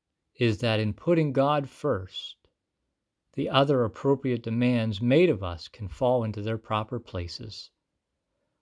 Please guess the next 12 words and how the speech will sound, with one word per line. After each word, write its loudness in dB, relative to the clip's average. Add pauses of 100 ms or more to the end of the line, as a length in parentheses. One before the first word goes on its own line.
(120)
so 10
that 8
divided 6
loyalties 2
become -4
united 0
in -4
a -4
life 0
that -4
is -2
diverse, 0